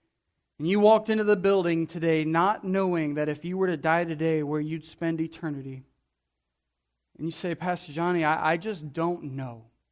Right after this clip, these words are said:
I don't know." And listen, when I was a young person, I didn't know.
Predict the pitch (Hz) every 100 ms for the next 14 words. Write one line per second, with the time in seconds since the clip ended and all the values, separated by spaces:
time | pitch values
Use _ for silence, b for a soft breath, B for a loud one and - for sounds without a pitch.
0 | _ _ _ 185 226 180 143 B _ 196
1 | 202 214 214 165 - B B _ _ 170
2 | 196 214 180 - - _ _ _ - 160
3 | 147 202 233 233 226 226 214 190 156 131
4 | _ _ _ _ _ _ _ _ _ _
5 | _ _ _ _ _ _ _ - 151 151
6 | 165 180 175 165 175